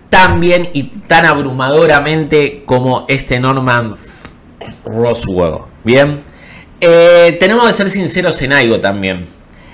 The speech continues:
Es un disco que no le sobra ninguna canción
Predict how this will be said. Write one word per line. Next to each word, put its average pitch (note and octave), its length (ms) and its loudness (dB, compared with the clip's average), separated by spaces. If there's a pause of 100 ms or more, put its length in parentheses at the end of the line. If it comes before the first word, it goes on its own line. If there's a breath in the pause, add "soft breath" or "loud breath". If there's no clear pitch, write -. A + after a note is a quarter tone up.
(120 loud breath)
Es F#3+ 200 0
un G3+ 180 0
disco G#3+ 400 0
que G3+ 500 0 (840)
no E3+ 640 0
le B3+ 100 4
sobra A#3 360 2
ninguna F#3+ 280 0
canción F#3+ 540 0